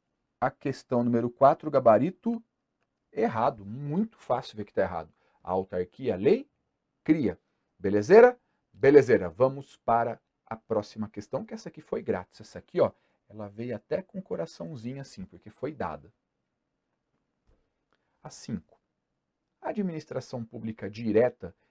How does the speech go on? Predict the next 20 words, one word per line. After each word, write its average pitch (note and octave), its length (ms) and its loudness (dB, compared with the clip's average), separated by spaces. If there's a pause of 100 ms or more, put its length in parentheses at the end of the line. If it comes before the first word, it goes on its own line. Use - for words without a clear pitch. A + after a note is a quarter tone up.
(140)
inclui A2+ 480 -6
as G2 120 -8
autarquias, E3 800 -2
as E3+ 120 -8
fundações C3 560 -8
públicas C3+ 480 -10
e C3 60 -10
empresas B2 420 -10
públicas. F#2+ 320 -12
Não, F#2+ 100 -4
peraí. D3 360 -6 (1000)
A A2+ 140 -6
direta, A#2 1040 -2 (560)
a A2+ 100 -8
direta D3+ 640 2
é G#2+ 280 6
União, A#2 640 -2
Estado, F3 680 -6
D D#3+ 140 -4
F A#2 640 0